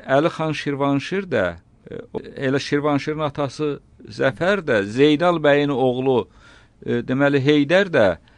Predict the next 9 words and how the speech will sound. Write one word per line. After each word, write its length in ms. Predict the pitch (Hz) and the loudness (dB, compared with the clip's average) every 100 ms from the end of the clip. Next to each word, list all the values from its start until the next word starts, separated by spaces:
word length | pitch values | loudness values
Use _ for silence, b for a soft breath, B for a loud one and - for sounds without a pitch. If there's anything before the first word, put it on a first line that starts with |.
| b b b | b b b
e, 120 | 120 120 123 - - - - | -2 0 0 -4 -12 -14 0
ömürlərin, 920 | 135 143 147 131 139 143 151 185 127 87 _ _ - | 2 4 2 2 0 0 0 -4 -8 -10 _ _ -8
e, 260 | 110 110 - 127 | -6 -6 -8 -6
Azərbaycan 880 | 123 139 123 135 127 143 151 143 - | -2 -2 -2 -2 -2 -4 -6 -8 -8
ideyası, 680 | 117 113 139 131 104 87 117 | -6 -2 -2 0 -2 -4 -8
Azərbaycan 600 | 113 123 120 120 139 131 | -8 -8 -8 -6 -8 -6
Cümhuriyyəti 680 | 127 120 120 120 120 107 135 | -6 -6 -6 -6 -6 -6 -8
uğrunda, 560 | 117 110 117 117 135 - b b b - | -8 -6 -4 -4 -6 -10 b b b -8
e, 120 | 113 | -2